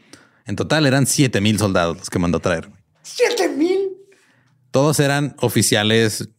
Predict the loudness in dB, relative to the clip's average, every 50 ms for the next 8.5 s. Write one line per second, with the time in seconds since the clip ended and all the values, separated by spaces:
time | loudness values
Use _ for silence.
0 | _ _ _ _ _ _ _ -4 -4 -4 -4 -2 -2 -2 0 0 0 0 -2 -2
1 | -4 -4 -2 -2 -2 -2 -2 -2 -2 -2 0 -2 -2 -2 -2 -2 -4 -2 -2 -2
2 | -2 -2 -4 -4 -4 -6 -6 -8 -8 -12 _ _ _ _ _ _ _ -20 -20 -20
3 | _ -6 -2 0 0 0 0 0 0 0 0 0 0 0 0 2 2 2 2 0
4 | -2 -4 -4 -2 -2 -2 0 -2 -4 -2 0 0 0 0 0 0 0 0 0 0
5 | -2 -4 -6 -6 -6 -6 -6 -6 _ _ _ _ _ _ _ _ _ _ _ _
6 | -2 0 2 2 2 2 0 -4 -10 _ _ _ _ _ _ _ _ _ _ _
7 | _ _ _ _ -4 -2 0 2 2 2 2 2 2 2 0 0 -2 -4 -4 -4
8 | -2 0 2 2 4 4 4 4 2 -2